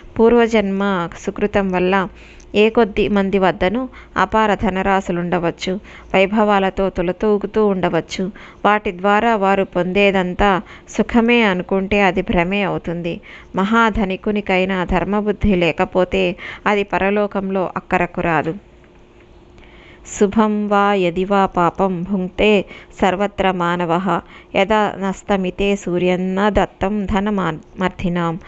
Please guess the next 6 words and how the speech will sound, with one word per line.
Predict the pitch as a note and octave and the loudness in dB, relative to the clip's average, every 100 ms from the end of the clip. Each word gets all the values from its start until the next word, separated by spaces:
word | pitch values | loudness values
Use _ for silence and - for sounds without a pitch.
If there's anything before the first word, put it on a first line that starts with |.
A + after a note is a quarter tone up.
| - - F#3+ | -18 -6 -2
న | |
జానే | F#3+ G3 F3+ F#3 G#3 A#3 | 0 0 0 -2 -4 -2
తస్య | F#3+ - G3+ | -4 -2 -2
తద్విత్వం | F#3 F#3 G3 - G3 - G3+ G#3 F3 - - - - | 0 -2 -4 -4 -4 -2 -2 0 -4 -12 -20 -6 0
ప్రా-, | F3+ F#3 - - | 0 0 -4 -4
పాత్రః | G3+ G3 G3 F#3+ A3 G#3 | -6 -2 -2 -2 -2 -6